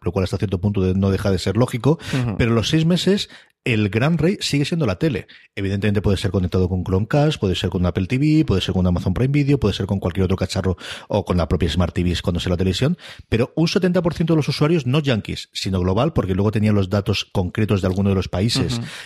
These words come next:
Speaker 1: eh, pero los datos globales es que a los seis meses de estar suscrito, el setenta por ciento lo veía en la tele, que era, sí, todos pensamos que lo puedes ver en cualquier sitio,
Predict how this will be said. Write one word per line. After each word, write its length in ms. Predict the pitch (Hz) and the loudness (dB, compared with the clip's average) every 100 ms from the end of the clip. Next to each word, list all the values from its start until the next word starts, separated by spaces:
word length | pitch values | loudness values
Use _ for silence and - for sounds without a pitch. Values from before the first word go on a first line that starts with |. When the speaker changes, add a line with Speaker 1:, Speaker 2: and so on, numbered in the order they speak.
| - | -8
Speaker 1:
eh, 360 | 113 101 98 90 | -2 0 -2 -2
pero 180 | 113 104 | 0 0
los 80 | 95 | 2
datos 220 | 120 151 | 0 0
globales 360 | 147 143 170 - | 0 0 0 -2
es 120 | - | -4
que 180 | 110 98 | -2 0
a 60 | |
los 200 | 95 90 | 0 -2
seis 280 | - 156 156 | 0 0 2
meses 280 | 165 - 110 | 0 2 0
de 60 | |
estar 160 | 98 - | 0 -2
suscrito, 480 | - 127 147 131 180 - - - | -4 -2 -2 0 -2 -4 -20 -10
el 120 | 127 | -4
setenta 340 | 107 107 110 147 | -2 0 0 0
por 100 | 123 | 0
ciento 220 | 147 147 | 2 2
lo 60 | 131 | 2
veía 120 | 135 | 2
en 40 | |
la 100 | 131 | 2
tele, 300 | 123 143 196 _ _ | 2 0 -2 _ _
que 160 | - 113 | -4 0
era, 220 | 123 147 120 | 0 0 -4
sí, 340 | - - 123 104 - | -2 -2 -2 -6 -4
todos 200 | 113 123 | 0 0
pensamos 320 | 139 120 131 | 0 2 2
que 80 | 135 | 2
lo 40 | |
puedes 160 | 123 120 | 2 2
ver 100 | 117 | 2
en 40 | |
cualquier 220 | 117 113 | 2 0
sitio, 340 | 104 123 135 | -2 0 0